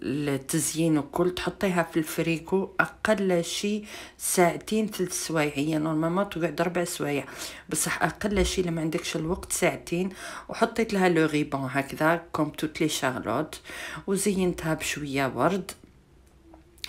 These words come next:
فوالا، وتقدري ديري لها، آه، عسيلة من فوق باش تعطيها لمعان.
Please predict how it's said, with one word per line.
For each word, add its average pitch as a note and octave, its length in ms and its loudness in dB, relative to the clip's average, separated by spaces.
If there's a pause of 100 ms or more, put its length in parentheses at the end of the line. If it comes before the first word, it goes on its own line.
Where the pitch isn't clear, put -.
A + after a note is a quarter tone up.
(140)
فوالا، D#3 580 4 (720)
وتقدري G#3+ 540 6
ديري G#3+ 380 6
لها، F3 1040 2 (140)
آه، C#3 460 4
عسيلة F#3 460 4
من F3 220 4
فوق E3+ 380 2
باش D#3 200 -2
تعطيها D#3 680 2 (380)
لمعان. D#3 760 4